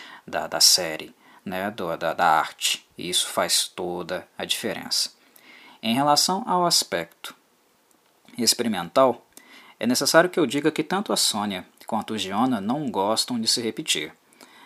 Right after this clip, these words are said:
Então, não esperem, para quem conhece o trabalho deles anterior, do que, do que eles já haviam feito anteriormente, né, seja em The Romanovs, The Mist, The Sacred Lives, quem assistiu,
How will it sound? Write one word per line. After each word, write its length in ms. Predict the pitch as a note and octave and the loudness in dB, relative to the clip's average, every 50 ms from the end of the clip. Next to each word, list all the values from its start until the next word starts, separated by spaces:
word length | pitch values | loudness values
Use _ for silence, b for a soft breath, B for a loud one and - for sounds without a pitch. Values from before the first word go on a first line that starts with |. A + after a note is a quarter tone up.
| B - | B -6
Então, 460 | - A2+ G#2+ - - C3+ C3+ C3+ C3 - | -4 -4 -2 0 2 2 2 2 0 -2
não 260 | - C#3+ D#3+ F3+ G3 G#3 | -4 -2 -2 0 0 2
esperem, 560 | G#3 - - - - D#3+ E3+ F3+ D#3 G#2+ F2 | 2 2 2 2 2 2 2 2 0 -2 -4
para 180 | - - - | -2 -2 -2
quem 300 | - - A2+ A2 G#2 F#2+ - _ _ _ _ _ | -2 -2 -4 -4 -6 -6 -10 _ _ _ _ _
conhece 520 | - C3 A#2+ A2+ G2+ G#2+ C3+ D3 - - | 0 0 0 2 0 0 -2 -2 -2 -2
o 20 | |
trabalho 460 | - A2+ G2 F#2 G2 F#2+ F#2+ F2+ E2+ - _ _ _ _ - | -2 0 0 2 2 0 0 0 -4 -12 _ _ _ _ 0
deles 320 | A2 B2 C3+ A#2 G2 - | 2 2 2 2 0 -2
anterior, 520 | - F2 - F#2 E2 E2 G#2+ D3+ F3 - - _ _ _ _ _ _ | -4 -4 -6 -8 -6 -2 0 0 0 -2 -4 _ _ _ _ _ _
do 100 | - G2 | -16 -16
que, 160 | - - - - | -14 -16 -18 -18
do 100 | - - | -18 -14
que 140 | - - G#2+ | -8 -6 -6
eles 440 | F#2+ F#2+ F2+ F2+ - - - - - | -6 -6 -6 -8 -10 -8 -8 -8 -6
já 240 | - A#2+ A#2+ B2 B2 | -2 0 2 2 2
haviam 320 | A2 G2+ A2 A2 G#2+ G2 | 2 0 -2 -4 -4 -4
feito 400 | - - - - D3 D#3+ D#3 - | -6 -6 -2 0 0 0 0 -2
anteriormente, 640 | B2 - G2 G2 E2+ D#2+ E2+ F2+ A#2 E3+ F#3 - - | -4 -6 -6 -6 -6 -6 -6 -6 -8 -6 -6 -6 -6
né, 120 | G#2 G#2+ | -6 -4
seja 260 | A2 - F#2+ F2 F2 F2 | -4 -4 -4 -4 -6 -8
em 40 | |
The 100 | D#2+ D#2+ | -10 -10
Romanovs, 600 | D2+ E2 E2+ G#2+ B2 A#2+ G#2+ G#2+ G#2+ A2 G#2+ - - | -8 -6 -4 -2 -2 -2 -2 0 0 -2 -2 -4 -6
The 80 | - | -10
Mist, 460 | - C2+ D2+ F2 G#2+ B2+ C3 - - - | -12 -12 -10 -6 -4 -2 -2 -2 -2 -4
The 140 | - - | -6 -6
Sacred 400 | - - - - G2 E2 D#2+ - | -4 -4 -4 -2 -4 -6 -6 -4
Lives, 320 | C#2+ D#2+ G2 A2+ A2 - - | -2 -2 0 0 0 -2 -2
quem 120 | - B2 | -2 -2
assistiu, 380 | A#2+ - - - - D3+ D#3+ | -2 0 0 0 0 0 0